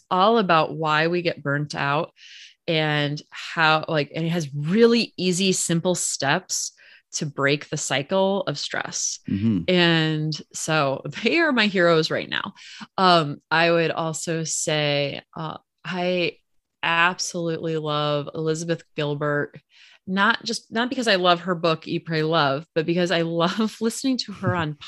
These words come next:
Speaker 1: podcasts. And I loved her book,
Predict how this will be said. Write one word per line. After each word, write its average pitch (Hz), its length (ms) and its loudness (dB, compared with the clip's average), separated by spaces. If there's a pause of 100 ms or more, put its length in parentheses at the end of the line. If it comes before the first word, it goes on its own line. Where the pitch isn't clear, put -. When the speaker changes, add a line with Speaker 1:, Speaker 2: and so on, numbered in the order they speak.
(120)
Speaker 1:
podcasts. 220 800 0 (100)
And 175 400 0 (480)
I 175 120 2
loved 180 480 2
her 202 140 -6
book, 170 280 -4